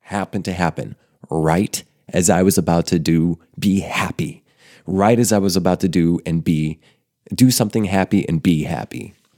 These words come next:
I ended up following through with the shindig, and I felt guilt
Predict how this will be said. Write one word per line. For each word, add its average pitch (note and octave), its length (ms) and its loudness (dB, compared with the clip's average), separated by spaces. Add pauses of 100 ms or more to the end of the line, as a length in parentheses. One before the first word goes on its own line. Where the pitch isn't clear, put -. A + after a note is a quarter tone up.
(840)
I A2+ 160 0
ended B2 300 4
up - 440 -4
following G#2 580 0
through E2 460 -2 (200)
with E2 200 -4
the - 60 -6
shindig, - 760 -6 (640)
and E2 680 0 (400)
I E2+ 480 0
felt - 720 -4 (500)
guilt G2+ 460 0